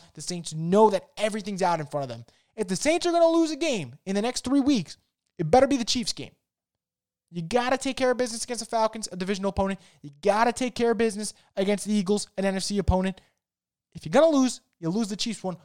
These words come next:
We'll see what happens, though, but I do think the Saints will win. I think they're gonna play hard-nosed defense, and I think that Taysom Hill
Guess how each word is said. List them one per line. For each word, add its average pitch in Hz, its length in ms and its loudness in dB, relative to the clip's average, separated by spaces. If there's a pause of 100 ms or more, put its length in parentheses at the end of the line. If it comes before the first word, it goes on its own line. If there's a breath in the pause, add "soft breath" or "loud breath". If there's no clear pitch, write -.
We'll 151 100 -12
see 220 180 -6
what 262 100 4
happens, 208 320 0
though, 196 160 4
but 180 140 2
I 180 60 2
do 180 160 -2
think 220 200 -8
the 214 60 -8
Saints 208 260 -6
will 190 60 -2
win. 190 140 -4
I 175 40 0
think 170 180 -10
they're 180 80 -4
gonna 170 140 -2
play 160 160 0
hard-nosed 190 460 4
defense, 185 360 -4 (300 soft breath)
and 175 160 -2
I 196 100 2
think 220 260 -4
that 202 240 0
Taysom 202 420 -4
Hill 185 300 -2